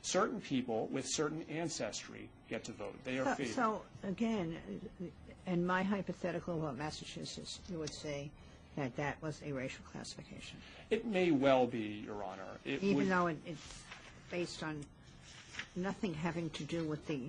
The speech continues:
Speaker 2: characteristics of the people who were there in nineteen fifty. It's just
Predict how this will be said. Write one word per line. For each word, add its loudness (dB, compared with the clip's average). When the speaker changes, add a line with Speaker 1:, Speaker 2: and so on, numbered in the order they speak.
Speaker 2:
characteristics -2
of -6
the -6
people -2
who 0
were 2
there 2
in 0
nineteen -4
fifty. -6
It's -6
just 0